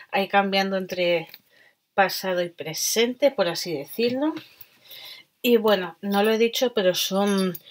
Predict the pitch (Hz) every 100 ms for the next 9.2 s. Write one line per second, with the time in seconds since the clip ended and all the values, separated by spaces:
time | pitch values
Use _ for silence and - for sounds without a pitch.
0 | - - 180 185 - 196 185 196 185 170
1 | 156 160 202 - 277 208 170 - 202 254
2 | 302 339 _ _ _ _ _ - - -
3 | - - - - _ - - - 240 214
4 | 196 175 190 202 202 196 202 208 214 -
5 | 202 202 196 196 185 185 175 - 185 185
6 | 185 180 175 175 180 170 151 165 190 202
7 | 285 277 - 180 180 180 175 175 - 180
8 | - 196 180 180 175 180 - 214 220 294
9 | 320